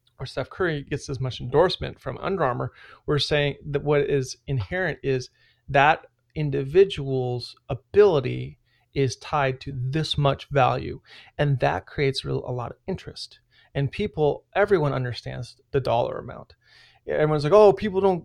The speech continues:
you know, tracks, they don't understand what it's like to throw a shot put seventy-five meters. They don't understand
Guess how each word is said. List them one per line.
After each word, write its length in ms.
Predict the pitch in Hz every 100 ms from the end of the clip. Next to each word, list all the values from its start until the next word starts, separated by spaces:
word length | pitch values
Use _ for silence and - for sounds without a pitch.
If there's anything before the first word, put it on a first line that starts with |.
| -
you 100 | 175
know, 120 | 151
tracks, 400 | - 185 185 - _
they 260 | 202 190 202
don't 120 | 214
understand 420 | 196 175 - 202
what 180 | 185 180
it's 140 | - 190
like 360 | 175 - - -
to 260 | 170 151 - _ - - -
throw 200 | 190 180
a 40 |
shot 320 | 160 185 175
put 200 | - 170
seventy-five 720 | - 170 160 - 160 156 - -
meters. 400 | 160 160 147 135
They 120 | 196
don't 100 | 196
understand 460 | 175 - 180 165